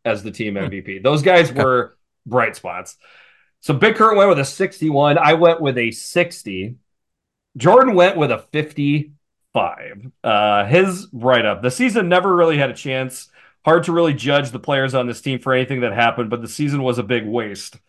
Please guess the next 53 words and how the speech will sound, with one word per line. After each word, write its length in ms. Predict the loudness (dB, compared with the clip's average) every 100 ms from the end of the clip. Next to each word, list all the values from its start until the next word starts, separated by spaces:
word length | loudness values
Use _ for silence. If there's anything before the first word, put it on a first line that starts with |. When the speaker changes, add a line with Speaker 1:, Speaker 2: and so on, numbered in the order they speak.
| _ -20 -20 _ _ _ _ _
Speaker 1:
What 260 | 0 4 6
was 160 | 6 4
the 80 | 4
highlight 380 | 4 4 2
of 80 | 0
the 80 | -6
season? 420 | -12 -16 -18 -14
Feels 260 | -2 0 2
like 220 | 2 2
everyone 340 | 2 2 2
had 160 | 2 0
a 40 | 0
moment. 460 | 0 0 -2 -2
Not 220 | -2 -2
sure 160 | -4 -6
what 160 | -4 -6
Sparty's 500 | -4 -2 -2 -4 -4
was. 460 | -2 -2 -4 -12 _
Maybe 680 | -4 0 0 0 -2 -4 -12 _ -6
it 160 | -2 -2
is 200 | -2 -4
what 160 | -4
it 120 | -2
is 300 | -2 -2 -4 -14 -6
for 120 | -4
the 80 | 0
better 360 | 0 0 -2
in 220 | -4 -4 -4
the 80 |
long 260 | -2 -2 -4
run. 240 | -8 -14
So 300 | -8 -4 -4
kind 220 | -4 -4 -4
of 80 |
the 60 | -6
thing, 300 | -8 -8 -12
same 240 | -10 -8 -8
thing 140 | -10
we're 100 | -12
saying. 300 | -8 -6 -2
But 340 | 4 4 2 -8 _ _ _ _ _ -6
with 180 | -4 0
those 220 | -2 0
total 280 | 0 0 0
together, 640 | -4 0 2 2 0 -4 -4
that 160 | -2
average 300 | 0 -2 -4
is 120 | -4
up 160 | -4 -4
to 100 | -6
fifty-eight 520 | -6 -6 -2 -4 -4
point 240 | -6 -6 -8
six 720 | -2 -2 -2 -6 -20 -20